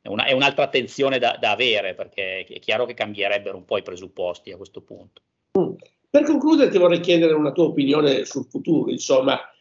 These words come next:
Speaker 2: ehm, procederà, eh, progredirà questo, questa situazione positiva, eh, e più che altro quali saranno le tematiche che voi in particolare, eh, pensate di cavalcare per continuare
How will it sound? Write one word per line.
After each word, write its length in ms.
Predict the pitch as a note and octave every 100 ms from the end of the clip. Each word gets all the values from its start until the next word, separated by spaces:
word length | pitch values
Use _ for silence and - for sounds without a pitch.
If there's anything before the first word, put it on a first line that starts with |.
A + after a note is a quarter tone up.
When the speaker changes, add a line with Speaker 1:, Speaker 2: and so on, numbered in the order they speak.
| _
Speaker 2:
ehm, 800 | C#3+ D3+ D3 C#3+ C#3 C3+ B2+ C3
procederà, 1040 | F3+ F3+ - F#3+ F3+ E3+ G#3 A3+ G3 D#3 C#3+
eh, 360 | C#3+ C3+ C3+
progredirà 760 | - E3+ E3 D3 D3 E3 G#3 G3
questo, 520 | D3 - C#3+ A#2+ - _ _ -
questa 320 | C#3+ D3+ -
situazione 540 | - D3+ D#3+ E3+ D3
positiva, 800 | - C#3 C3+ - A#3 C4 C4 B3+ - - _ - -
eh, 520 | E3+ E3+ D#3+ D3+ -
e 440 | G3+ G#3 G#3 - _ E3 F3 - -
più 100 | G3+
che 120 | B3
altro 280 | C4+ A#3 -
quali 180 | C4
saranno 360 | - A3+ C#3 C3
le 140 | B2+
tematiche 720 | B2 B2+ B2 D3 - - A#2+
che 260 | - C3+ C3
voi 420 | C#3+ D#3 D#3+ D3+
in 100 | C3+
particolare, 880 | B2 - - C3 B2 C#3+ D3+ D3 - _ -
eh, 560 | C3+ B2+ B2+ B2 A#2+ - -
pensate 500 | C#3 C3 D#3+ C#3+ C#3+
di 140 | B2
cavalcare 800 | E3 D#3 D3 C3+ B2+ A#2+ C3+ B2+
per 220 | C#3 B2
continuare 880 | C3 B2+ B2 B2 B2 B2 B2+ A#2+